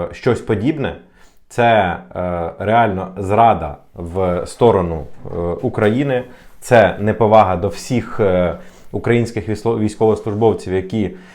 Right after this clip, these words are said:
загинули на фронті і так далі. Я хотів би сьогодні, е, про це поговорити. Також є вже, е, багато інформації і багато питань, знову ж таки, від вас з приводу того, що,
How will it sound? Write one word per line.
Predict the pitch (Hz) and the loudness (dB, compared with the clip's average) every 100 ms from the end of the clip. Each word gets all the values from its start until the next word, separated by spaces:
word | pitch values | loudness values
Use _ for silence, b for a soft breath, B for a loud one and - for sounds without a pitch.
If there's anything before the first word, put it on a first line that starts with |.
| B B | B B
загинули | 98 110 120 120 107 | 0 4 6 6 4
на | 104 | 2
фронті | 107 139 151 147 135 | 2 2 2 2 -2
і | 123 | -2
так | 120 117 | 0 0
далі. | 107 98 90 | 4 4 6
Я | 104 | 2
хотів | 120 120 131 | 0 0 0
би | 107 | 0
сьогодні, | - 110 117 104 95 87 90 | -2 2 2 2 -2 -2 -2
е, | 95 | -2
про | 92 | -2
це | 104 110 | -4 -4
поговорити. | 107 104 110 160 165 | -2 0 2 2 0
Також | 104 - 117 110 101 | -4 0 0 0 -2
є | 101 104 | 0 0
вже, | 92 92 | 2 0
е, | 87 80 - 90 87 87 87 87 | 0 -2 -4 -4 -2 0 -2 -2
багато | 90 101 113 113 | 0 4 4 2
інформації | 98 90 107 107 95 98 98 | -2 0 2 2 0 -6 -4
і | |
багато | 104 113 117 | 0 0 0
питань, | - 120 104 120 98 78 B B - | -4 -4 0 2 2 -4 B B -10
знову | 98 113 101 | -2 0 0
ж | - | -2
таки, | 98 104 | -6 -6
від | 104 | -2
вас | 120 143 - | 2 2 0
з | |
приводу | - 107 101 92 | -2 0 0 -2
того, | 139 131 127 B B B | 0 2 0 B B B
що, | - 120 110 90 | -2 4 6 4